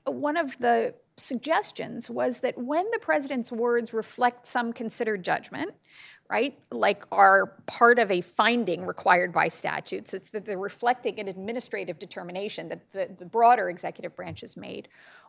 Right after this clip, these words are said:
or when they evince, evince some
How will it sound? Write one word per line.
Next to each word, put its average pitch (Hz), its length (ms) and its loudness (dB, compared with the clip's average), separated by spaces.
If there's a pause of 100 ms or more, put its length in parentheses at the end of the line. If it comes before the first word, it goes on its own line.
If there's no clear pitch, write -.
or 330 540 4 (260)
when 269 280 2
they 330 180 4
evince, 247 500 2
evince 254 560 2
some 202 480 -2